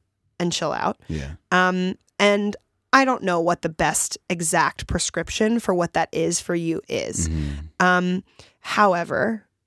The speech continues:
Speaker 1: as an outside source that you can then internalize to be an inside source among many other voices I'm sure that you hear, you are totally entitled to rest and take this time off. Like,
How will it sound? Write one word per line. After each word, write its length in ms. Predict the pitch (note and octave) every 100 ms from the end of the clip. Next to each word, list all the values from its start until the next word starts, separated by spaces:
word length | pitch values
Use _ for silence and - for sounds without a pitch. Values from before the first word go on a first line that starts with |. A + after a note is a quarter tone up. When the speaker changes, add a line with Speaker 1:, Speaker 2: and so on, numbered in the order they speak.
| _ _ _ -
Speaker 1:
as 160 | G3 G#3+
an 120 | F#3+
outside 500 | F3 E3 - D#3+ -
source 480 | - E3+ - F#3+ -
that 160 | -
you 120 | F3+ F3+
can 220 | F3+ E3+
then 300 | F3 E3+ E3 -
internalize 840 | F3+ E3 F3 E3 D3+ C#3+ E3 F#3+ -
to 120 | F#3
be 120 | E3+
an 60 | -
inside 460 | G#3+ A3+ F#3 F3+
source 600 | - D#3 C3+ G3 - - - _ -
among 400 | F#3 F#3 F3 E3+ -
many 320 | F3+ F#3 F#3
other 220 | F3 F#3
voices 340 | E3+ E3 D#3+ E3
I'm 140 | D#3
sure 180 | - E3+
that 140 | D#3+
you 80 | E3
hear, 400 | E3+ - C2+ - - - _ _
you 180 | G#3+ A3+
are 100 | G3+
totally 640 | - - G3 F#3 F3 D#3+ -
entitled 580 | E3 - D#3 - - -
to 140 | E3
rest 300 | - - -
and 80 | E3+
take 140 | -
this 100 | D#3
time 240 | - - F#2+
off. 280 | G2 F3+ F3+
Like, 180 | F3+